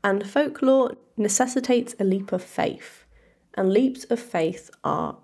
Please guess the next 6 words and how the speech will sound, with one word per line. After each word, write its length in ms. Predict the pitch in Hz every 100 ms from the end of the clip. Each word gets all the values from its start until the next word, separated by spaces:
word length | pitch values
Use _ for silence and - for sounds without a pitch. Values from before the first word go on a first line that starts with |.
| _ _
antithetical 840 | - 208 202 196 190 190 190 175 185
to 460 | - 175 180 190
the 300 | 190 165 190 -
idea 500 | 156 - - 156 -
of 320 | 147 139 -
proof. 640 | - - - - - -